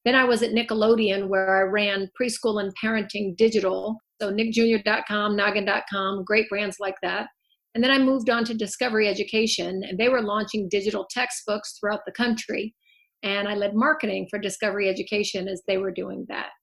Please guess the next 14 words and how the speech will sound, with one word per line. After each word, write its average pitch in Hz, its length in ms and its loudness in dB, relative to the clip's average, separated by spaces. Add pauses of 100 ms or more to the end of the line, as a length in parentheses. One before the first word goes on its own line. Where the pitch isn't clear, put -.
(260)
And 226 240 2
so, 226 440 4
you 226 180 -2
know, 220 320 0
this 262 240 2
trajectory 226 920 -2
kind 214 160 -2
of 196 80 -8
started 226 680 0
for 202 160 -6
me 214 460 2
as 202 340 -2 (480)
I 196 60 -4
wanted 226 480 2